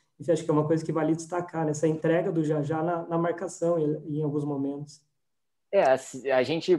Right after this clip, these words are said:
Speaker 2: pode pensar no time profissional do Atlético que o, o jogador de lado de campo, o jogador de beirada, seja ele quem for, se é o Carlos Eduardo, enfim, ele é um jogador que é muito dedicado à função de marcação.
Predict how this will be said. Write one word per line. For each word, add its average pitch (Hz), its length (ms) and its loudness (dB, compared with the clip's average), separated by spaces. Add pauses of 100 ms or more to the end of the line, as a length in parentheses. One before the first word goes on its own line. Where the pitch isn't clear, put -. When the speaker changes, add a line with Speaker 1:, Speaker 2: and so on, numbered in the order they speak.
(160)
Speaker 2:
pode 160 240 6
pensar 156 540 4
no 151 140 -2
time 143 280 -4 (240)
profissional 147 800 4
do 147 100 2
Atlético 131 640 2
que 139 200 -2
o, 131 640 6
o 113 580 -2
jogador 127 440 4
de 127 100 -2
lado 131 260 4
de 113 100 -10
campo, 160 380 -4
o 113 40 -12
jogador 117 300 -2
de 117 80 -4
beirada, 117 540 4
seja 117 400 -2
ele 110 320 0 (160)
quem 117 160 -4
for, 127 340 0
se - 140 -8
é 104 40 -2
o 95 40 -4
Carlos 104 340 -12
Eduardo, 110 600 -6
enfim, - 320 -6 (560)
ele 117 240 6
é 143 60 10
um 151 120 4
jogador 160 540 8
que - 100 4
é 180 80 10
muito 196 540 8
dedicado 151 800 2
à 170 80 2
função 156 360 -4
de 160 80 -2
marcação. 165 640 -2